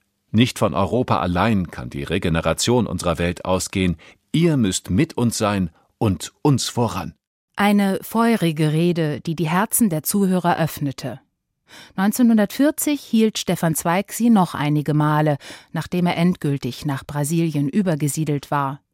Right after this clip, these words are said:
Speaker 2: Allerdings leicht abgewandelt, denn inzwischen war der Krieg nicht mehr bloß Ahnung, sondern Fakt. Wieder begeisterte Zweig seine Zuhörer und erreichte über die südamerikanischen Tageszeitungen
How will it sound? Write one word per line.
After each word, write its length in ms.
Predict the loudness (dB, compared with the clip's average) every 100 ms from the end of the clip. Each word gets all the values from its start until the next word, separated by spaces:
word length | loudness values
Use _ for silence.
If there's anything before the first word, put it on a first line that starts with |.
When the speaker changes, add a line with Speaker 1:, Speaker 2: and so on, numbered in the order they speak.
| _ _ -18 -18
Speaker 2:
Allerdings 520 | -6 -2 2 4 2 0
leicht 280 | -2 -2
abgewandelt, 840 | -6 -6 -6 -4 -2 -2 -4 -6 -12 -20 -8
denn 120 | -2
inzwischen 600 | 0 0 -2 0 2 2
war 120 | 2 0
der 140 | -2
Krieg 560 | -6 0 2 2 0 -4
nicht 340 | -4 -4 -2
mehr 140 | -2
bloß 360 | 0 -2 -2 -4
Ahnung, 600 | -2 0 2 2 2 0 -6
sondern 380 | -2 0 2 0
Fakt. 540 | -4 -8 -8 -20 -20 _ _ _ 4
Wieder 300 | 6 6 2
begeisterte 720 | -2 0 0 0 -2 -4 -4
Zweig 400 | -2 2 0 0
seine 240 | 0 0
Zuhörer 580 | 0 2 4 4 2 -2 -2 -18 -6
und 180 | -2 0
erreichte 500 | 4 4 4 0 -2
über 240 | 0 0
die 140 | 0
südamerikanischen 1080 | 0 0 2 2 0 -2 -2 0 2 0 -2
Tageszeitungen 960 | 0 0 0 -4 -2 -2 -2 0 0